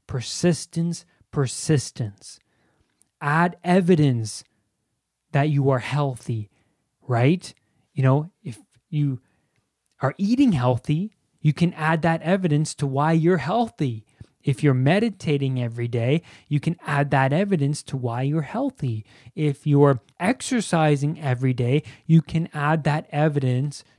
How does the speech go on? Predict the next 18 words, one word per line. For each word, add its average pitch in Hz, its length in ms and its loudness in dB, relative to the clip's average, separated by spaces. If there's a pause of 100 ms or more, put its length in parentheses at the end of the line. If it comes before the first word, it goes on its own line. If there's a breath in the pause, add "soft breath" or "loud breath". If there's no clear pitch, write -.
(100)
to 143 480 2 (320 soft breath)
why 135 280 2
you're 135 240 2
healthy. 127 560 -2 (240 loud breath)
And 139 240 -2
then 143 200 2
you're 143 140 2
just 131 320 -4
going 143 260 2
to - 220 -10
end 147 240 0
up 135 240 0
believing 135 880 0 (400)
that 131 140 -6
you're 127 160 -2
healthy 120 460 -4
because 127 540 -4
of 127 360 -2